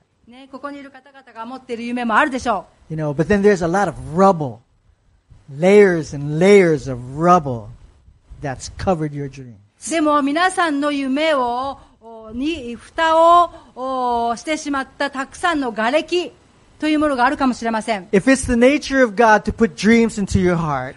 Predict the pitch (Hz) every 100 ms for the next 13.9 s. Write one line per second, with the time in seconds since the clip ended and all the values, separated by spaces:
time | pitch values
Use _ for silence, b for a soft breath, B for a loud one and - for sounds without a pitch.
0 | - 359 - 381 415 392 320 277 262 254
1 | 320 320 311 294 285 359 381 381 - 285
2 | 277 349 359 381 330 269 269 285 285 B
3 | 269 359 370 302 277 269 311 277 240 247
4 | 302 359 247 285 285 294 294 277 247 240
5 | 226 233 190 180 - 170 185 208 - 202
6 | 175 - 170 165 156 151 - _ _ -
7 | - - 156 120 - _ _ _ _ 226
8 | 220 214 202 277 277 381 381 381 349 302
9 | 302 262 277 269 262 254 247 247 240 233
10 | 226 226 226 208 202 202 202 - 294 302
11 | - - 294 285 220 196 175 - 247 247
12 | 254 262 285 - B B 247 - 247 247
13 | 269 311 - 311 294 269 262 285